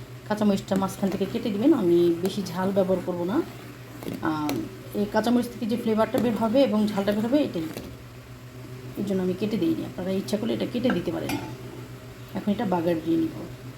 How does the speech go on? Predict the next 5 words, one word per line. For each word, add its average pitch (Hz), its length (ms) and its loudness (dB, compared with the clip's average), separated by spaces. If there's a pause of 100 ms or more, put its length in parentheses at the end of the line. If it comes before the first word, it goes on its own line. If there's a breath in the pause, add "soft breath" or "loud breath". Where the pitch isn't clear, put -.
(2500)
এখন 220 220 0
এখানে 220 500 6
আমি 190 280 2
দিয়ে 196 160 2
দিব 190 360 0